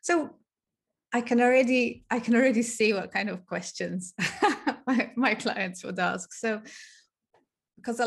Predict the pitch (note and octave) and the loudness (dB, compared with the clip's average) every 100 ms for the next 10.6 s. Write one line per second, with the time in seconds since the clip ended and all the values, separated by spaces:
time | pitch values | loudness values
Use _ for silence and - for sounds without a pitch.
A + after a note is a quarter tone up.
0 | A#3+ C4+ E4+ E4 C4+ B3 A3+ A3 A#3 A3 | 0 -2 -4 -4 -4 -4 -4 -6 -8 -6
1 | G#3 G#3 G3 F#3 F#3 F3+ F3+ F3+ - - | -6 -6 -8 -8 -6 -4 -4 -6 -10 -14
2 | - - G3+ F#3+ G3+ G#3+ G#3+ A3 G#3 G3 | -14 -8 -2 0 2 2 0 0 0 0
3 | F#3+ F3 F#3 F#3 F#3+ F#3 G3+ G3 G3 G3 | -2 -2 -4 -4 -6 -6 -8 -6 -8 -14
4 | - A3+ B3 - C4 - G#3 F#3 G3 - | -2 0 2 0 -4 -4 -2 -2 -4 -10
5 | _ - G3+ F#3+ F#3+ - G3+ F#3+ F#3 F3+ | _ -10 -8 -10 -14 -4 0 0 0 -6
6 | - - _ _ _ _ A#3+ A#3 G3+ F3+ | -10 -16 _ _ _ _ -4 -2 -2 -2
7 | F3+ F#3 - G#3+ F#3+ - - - _ _ | -6 -14 -6 -2 -2 -4 -16 -20 _ _
8 | - A#3+ G#3+ G#3+ C4 - G#4+ - C4+ A#3+ | 0 0 2 2 0 2 0 0 -2 0
9 | A#3 - F3 - - G#3 A3+ A#3+ A#3 A#3+ | -2 -4 -8 -8 -10 -4 -2 -2 -2 -2
10 | A3 A3+ G#3+ G#3 G3+ F#3+ | -2 -4 -8 -8 -8 -10